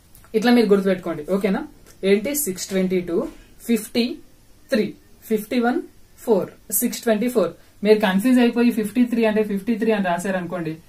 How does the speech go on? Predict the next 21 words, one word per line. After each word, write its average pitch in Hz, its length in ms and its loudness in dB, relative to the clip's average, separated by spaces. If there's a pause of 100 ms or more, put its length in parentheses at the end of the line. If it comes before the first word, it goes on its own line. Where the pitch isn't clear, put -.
(180)
ఖతం, 196 300 0
ఇక 175 100 -2 (280)
తప్పే 170 260 0
అయిపోతది. 185 380 -4 (340)
ఫిఫ్టీ 208 260 0
త్రీ 247 180 4
రాసాలంటే 220 420 4
మీకు 208 180 -2
మొత్తం 208 260 0
లెవెనే 208 300 2
వస్తాయి 190 280 -4
నెంబర్లు, 170 300 -4 (320)
కానీ 190 180 0
మనకి 190 220 -2
ఎన్ని 196 100 2 (100)
రావాలి 208 340 0
నెంబర్లు, 190 340 -2 (220)
ఎన్ని 202 260 2
రావాలి 196 320 0
digits 185 340 -4
అంటే 180 160 0